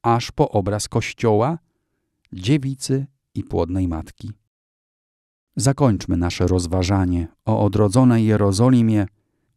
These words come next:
refleksją świętego Ambrożego z jego dzieła o dziewicach.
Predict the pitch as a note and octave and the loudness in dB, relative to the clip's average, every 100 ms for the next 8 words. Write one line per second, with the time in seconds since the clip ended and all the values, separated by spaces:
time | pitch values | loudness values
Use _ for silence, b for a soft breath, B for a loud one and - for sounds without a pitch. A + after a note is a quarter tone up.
0 | _ - G2+ - B2+ C3+ - C#3+ C#3+ - | _ -6 -4 0 -2 -2 -2 -2 -2 -4
1 | A2 C3 B2 B2 G#2 F#2+ F#2 G#2 C3+ B2 | -2 -2 -2 -2 0 0 0 0 0 -2
2 | G#2+ - _ _ - F2+ G2+ F2+ E2 F2+ | -2 -6 _ _ -8 -4 -4 -4 -2 0
3 | C3+ B2+ - - F#2 F#2+ F2+ F#2 - - | 0 0 -4 -4 -2 -2 -4 -6 -10 -14
4 | - | -20